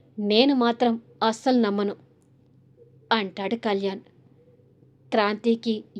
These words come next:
ఏమీ అర్థం కావడం లేదు. ఏదో డబ్బు కోసం సూర్య ఆశపడి జెస్సీని పెళ్లి చేసుకోవాలి అనుకున్నాడు, కానీ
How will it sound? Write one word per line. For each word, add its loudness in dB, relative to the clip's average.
ఏమీ 0
అర్థం -4
కావడం -4
లేదు. -2
ఏదో 4
డబ్బు -4
కోసం 0
సూర్య 6
ఆశపడి 0
జెస్సీని 4
పెళ్లి 0
చేసుకోవాలి 0
అనుకున్నాడు, 0
కానీ -2